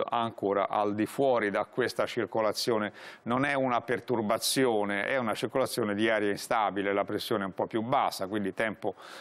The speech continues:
appunto più incerto che altro. Eh, vediamo anche la giornata di domenica, si apre qualche schiarita sulle zone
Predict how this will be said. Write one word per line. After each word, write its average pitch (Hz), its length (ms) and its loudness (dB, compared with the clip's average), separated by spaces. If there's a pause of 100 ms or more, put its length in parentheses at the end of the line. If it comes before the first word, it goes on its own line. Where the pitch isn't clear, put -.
(100)
appunto 104 440 -2
più 135 260 4
incerto 120 760 0
che 113 180 0
altro. 92 520 -2 (440)
Eh, 110 220 2
vediamo 185 360 2
anche 170 200 2
la 165 120 4
giornata 156 540 2
di 143 160 2
domenica, 123 800 2
si - 180 -2
apre 147 280 2
qualche 139 320 0
schiarita 147 500 2
sulle 127 340 2
zone 127 360 2